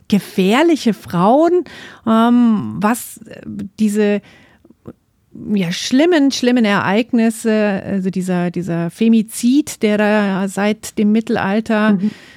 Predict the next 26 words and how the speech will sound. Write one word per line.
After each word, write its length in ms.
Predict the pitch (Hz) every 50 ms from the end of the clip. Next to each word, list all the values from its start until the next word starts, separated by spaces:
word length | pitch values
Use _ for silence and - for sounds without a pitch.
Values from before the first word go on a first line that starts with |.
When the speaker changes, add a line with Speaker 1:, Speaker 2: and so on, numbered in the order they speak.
| - _ -
Speaker 1:
wirklich, 640 | 214 196 196 - 214 208 202 - - - - - 202 -
ähm, 520 | 208 208 202 196 196 196 196 190 190 175 185 185
strukturiert, 1200 | - - - - - 208 233 233 - - - 240 226 220 208 185 196 214 226 285 294 277 - - 196 - - - _ _ - _ - - - - _ _ _ - - _ -
ähm, 340 | 214 190 196 190 196 196 190
ich, 220 | 175 160 175 - -
mir 180 | 185 170 160
fehlen 220 | - 180 180 196 208
da 80 | 185
echt 160 | 160 175 -
die 100 | 220 185
Worte, 260 | 180 180 214 233 - 190
gemacht 400 | 202 180 202 254 - - - 214
worden 320 | 208 226 240 240 240 214
ist, 360 | 185 233 277 269 - - - -
im, 180 | - - - -
v-, 340 | - - - - - - -
vor 200 | - - - -
allem 340 | 208 233 247 254 247 240 226
noch 140 | 220 196
im 140 | - 214 208
vermeintlichen 540 | - 190 185 185 208 226 240 226 - 226 214
Namen 360 | 202 190 196 226 247 240 233
des 160 | 214 202 -
guten 280 | - 254 254 - 220 180
Glaubens, 540 | 170 175 175 214 233 262 262 277 262 - - - - - - - - - -
ähm, 280 | - 214 214 214 202